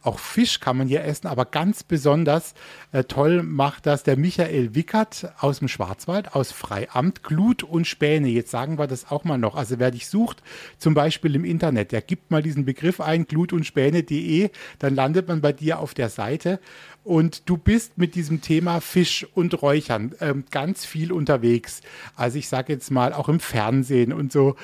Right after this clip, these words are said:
Hast du auch schon mal Leute dann getroffen irgendwo, wo du sagst, „Ach toll, dass die jetzt auch gerade da waren, als ich da vielleicht was erzählt hab von meiner Sache“?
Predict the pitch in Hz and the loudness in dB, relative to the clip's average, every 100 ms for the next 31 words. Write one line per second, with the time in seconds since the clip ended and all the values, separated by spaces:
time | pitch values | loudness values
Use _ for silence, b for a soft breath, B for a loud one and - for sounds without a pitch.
0 | B B B - 156 - 226 190 180 180 | B B B -4 -2 -2 0 2 2 0
1 | - 175 170 156 170 160 131 131 180 208 | 2 4 6 4 2 0 2 4 4 2
2 | 175 165 160 156 - 170 - 170 165 160 | 2 0 0 -4 -2 -2 -2 -4 -2 -2
3 | 143 147 139 135 123 - - - - 123 | -2 -2 0 -2 -4 -6 -12 -10 0 4
4 | 180 190 127 - 147 185 - 147 - 127 | 4 4 0 0 0 -2 -2 -2 -2 -2
5 | 135 170 151 147 165 160 160 151 180 - | 0 0 -2 -2 0 -2 -2 -4 -4 -6
6 | 175 131 143 120 - 123 - 127 - 123 | -2 0 2 0 0 -2 -2 -4 0 0
7 | 113 117 - 107 101 104 107 95 - | 0 -4 -4 -4 -2 -4 -4 -6 -8